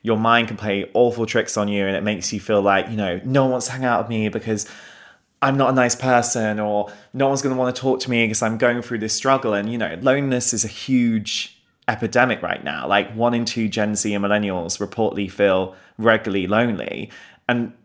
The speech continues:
loneliness isn't even unpleasant. It's so dangerous as well, because it inc-, like, this might,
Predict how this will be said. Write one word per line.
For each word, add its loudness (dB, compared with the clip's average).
loneliness 2
isn't -2
even 0
unpleasant. -2
It's -8
so 4
dangerous -2
as -16
well, 4
because -8
it -10
inc-, -10
like, -2
this 2
might, 0